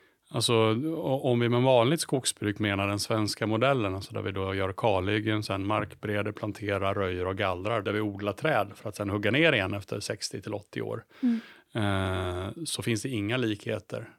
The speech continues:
Speaker 2: Mm.
Speaker 1: För den svenska modellen av idag, det är en form av trädodling, där vi odlar och sköter om träd för att sen skörda. Så det är precis som vi odlar havre, eller potatis eller morötter, så odlar man träd, fast
Speaker 2: Mm.
Speaker 1: det tar längre tid.
Speaker 2: Mm.
Speaker 1: Och ekosystembaserat skogsbruk handlar inte om att odla träd,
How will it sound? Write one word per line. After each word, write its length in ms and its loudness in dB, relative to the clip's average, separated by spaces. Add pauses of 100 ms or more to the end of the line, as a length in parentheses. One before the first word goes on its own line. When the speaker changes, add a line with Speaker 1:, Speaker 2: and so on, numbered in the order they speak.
(440)
Speaker 2:
Mm. 340 2
Speaker 1:
För 100 -4
den 120 0
svenska 400 0
modellen 380 2
av 120 -2
idag, 300 0
det 60 0
är 60 0
en 120 -2
form 220 -6
av 60 -6
trädodling, 800 -4 (560)
där 100 -4
vi 80 0
odlar 380 0
och 80 -2
sköter 360 -4
om 140 -4
träd 420 0
för 120 -6
att 60 -10
sen 180 -8
skörda. 540 -2
Så 140 -8
det 100 0
är 80 -2
precis 240 -4
som 120 -2
vi 60 2
odlar 240 2
havre, 400 2
eller 120 -10
potatis 560 -2
eller 100 -2
morötter, 480 -2
så 120 -8
odlar 200 -2
man 120 2
träd, 340 0 (280)
fast 80 -14
Speaker 2:
Mm. 120 0
Speaker 1:
det 60 -4
tar 80 2
längre 260 2
tid. 240 2 (240)
Speaker 2:
Mm. 260 4 (280)
Speaker 1:
Och 120 4
ekosystembaserat 840 0
skogsbruk 520 -2
handlar 300 0
inte 180 -2
om 80 -6
att 60 -2
odla 300 -4
träd, 460 2